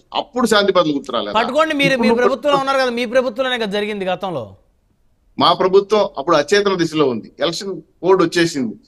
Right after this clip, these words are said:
Speaker 1: ఎలక్షన్
Speaker 2: Hmm.
Speaker 1: కమిషన్ చేతిలో ఉన్నాం, అప్పటికి మేము ఎఫ్ఐఆర్ రాయించాం. అలాగే మేము మర్డర్ అనే, అనే ఒక హత్యగా చిత్రీకరించి ఆ రోజు దాన్ని కేసు నమోదు చేశారు, అప్పుడున్న వెంకటేశ్వరరావు గారు. అవన్నీ కూడా వదిలేసి సీబీఐ ఎంక్వైరీ మాకు ఉత్తరం రాయించిన మహానుభావుడుగా జగన్మోహన్ రెడ్డి గారు,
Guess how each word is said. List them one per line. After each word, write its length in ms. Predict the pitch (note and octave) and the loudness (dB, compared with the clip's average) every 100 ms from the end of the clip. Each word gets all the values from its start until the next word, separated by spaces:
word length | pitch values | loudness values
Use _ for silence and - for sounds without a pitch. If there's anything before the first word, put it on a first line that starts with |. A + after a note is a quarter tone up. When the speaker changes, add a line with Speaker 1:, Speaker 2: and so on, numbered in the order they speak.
| - | -4
Speaker 1:
ఎలక్షన్ 240 | E3 G3+ | -2 -2
Speaker 2:
Hmm. 100 | G3 | 0
Speaker 1:
కమిషన్ 360 | F3+ F#3+ F#3 F3+ | 0 0 0 -4
చేతిలో 220 | E3+ D#3+ | -2 -2
ఉన్నాం, 220 | C#3+ B2 - _ | -2 -4 -10 _
అప్పటికి 320 | A2 G3+ G#3+ G#3+ | -8 -2 0 0
మేము 260 | G#3 F3+ | 0 -2
ఎఫ్ఐఆర్ 280 | E3 F#3+ F3+ | 0 0 0
రాయించాం. 440 | E3+ E3 D#3+ C#3+ - G2+ C3+ | -2 -4 -4 -8 -8 -10 -4
అలాగే 160 | G3 | -2
మేము 580 | G#3 G3+ G3+ - C3+ C#3 | 0 -2 -4 -8 -16 -10
మర్డర్ 280 | C#3+ E3 G3+ | -8 -6 -2
అనే, 320 | G3+ D#3+ E3+ | -2 -2 -4
అనే 200 | D#3 D3 | -6 -8
ఒక 240 | C3 C3+ D3 A2 C3 - - | -10 -6 -4 -4 -6 -10 -10
హత్యగా 340 | C#3 - G#3+ F#3 | -8 -4 -2 -2
చిత్రీకరించి 760 | F#3 F3 G3 F#3+ E3 F3 D#3+ - _ C#3 | -4 -8 -8 -8 -6 -4 -4 -6 _ -2
ఆ 120 | D3 | 2
రోజు 420 | F3 E3+ E3+ C3+ D#3+ | 2 2 0 0 -2
దాన్ని 180 | D#3 | -2
కేసు 200 | D3+ F3+ | -2 -4
నమోదు 320 | E3+ E3 D#3 D#3 | -2 -4 -2 -2
చేశారు, 260 | D#3 E3+ | -2 -2
అప్పుడున్న 380 | F3 E3+ F#3 F3+ | -2 -4 -4 -2
వెంకటేశ్వరరావు 500 | E3+ F3 E3 D3+ C3+ | -2 -4 -6 -4 -6
గారు. 140 | A2+ - _ _ - | -6 -14 _ _ -4
అవన్నీ 260 | D#3+ A3+ | 0 0
కూడా 140 | B3+ A#3 | 0 0
వదిలేసి 520 | A3+ A#3+ G#3 F3 D#3 _ _ | 2 2 2 -2 -8 _ _
సీబీఐ 340 | - B3 C4+ B3+ | -6 -4 0 0
ఎంక్వైరీ 400 | A3+ A3+ A#3+ A#3+ | -2 -2 0 0
మాకు 200 | A3+ A3 | 0 -2
ఉత్తరం 220 | A3+ A3 | -4 -2
రాయించిన 320 | A3+ G#3+ G#3+ | -4 -4 -6
మహానుభావుడుగా 560 | G#3 G#3 G#3+ G#3+ G#3+ G3+ | -4 -4 -2 -2 -2 -4
జగన్మోహన్ 300 | G3+ G3+ G3+ | -4 -4 -4
రెడ్డి 160 | F#3+ | -2
గారు, 260 | F#3+ F3+ | -4 -4